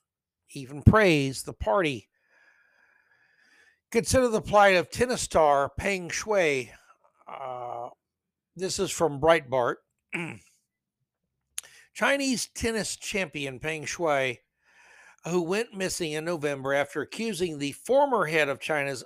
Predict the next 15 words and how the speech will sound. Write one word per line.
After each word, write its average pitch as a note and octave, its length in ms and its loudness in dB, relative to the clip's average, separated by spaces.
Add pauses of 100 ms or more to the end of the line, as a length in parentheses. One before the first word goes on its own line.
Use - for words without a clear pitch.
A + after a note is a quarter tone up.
Olympic D#3 460 -6
Committee D3+ 440 -4
of A#2+ 180 -8
rape, D#3 420 2 (640)
resurfaced G#3+ 520 0
this F#3 180 -8
weekend D3+ 380 -4
to D3+ 80 -6
promote C#3+ 360 -4
the - 80 -20
twenty F#3+ 380 -4
twenty-two E3 520 0
Beijing C3+ 800 2
Winter A2+ 320 -8
Olympics, F#3+ 760 0